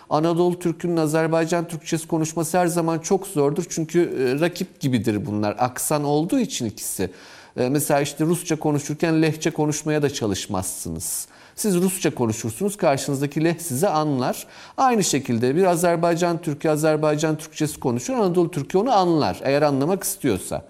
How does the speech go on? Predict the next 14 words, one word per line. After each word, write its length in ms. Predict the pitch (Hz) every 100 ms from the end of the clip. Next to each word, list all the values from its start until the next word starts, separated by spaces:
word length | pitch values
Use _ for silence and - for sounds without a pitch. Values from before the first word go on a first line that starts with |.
| - - - - -
E, 320 | 123 127 127 123
aynı 260 | 185 196
şekilde, 640 | 175 147 - 147 160 214 190 156 151 151
e, 80 | 151
karşılıklıdır 920 | 180 165 - 165 156 165 139 127 131
bu 80 | 220
iş. 240 | 254 - - -
Yani 220 | 185 190
dolayısıyla 500 | 202 208 214 214 220 214
Türk 320 | - 226 -
dili 240 | 190 208 214
konuşan 560 | 202 196 190 208 202 170
ülkelerin, 800 | 180 165 - 185 190 208 175 143 127
e, 520 | 127 120 117 110